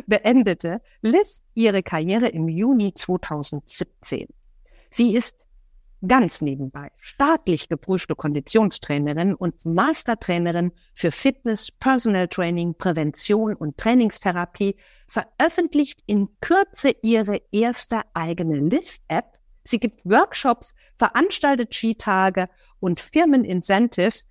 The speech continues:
Sie ist gerade vierzig geworden, man glaubt es kaum bei dem Lebenslauf, ist mitten in ihrer dritten Karriere,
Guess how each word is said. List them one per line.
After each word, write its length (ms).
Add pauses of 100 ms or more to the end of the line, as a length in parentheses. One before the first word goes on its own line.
Sie 180
ist 200
gerade 400
vierzig 500
geworden, 380
man 180
glaubt 320
es 140
kaum 240
bei 100
dem 160
Lebenslauf, 720 (360)
ist 260
mitten 360
in 200
ihrer 220
dritten 460
Karriere, 680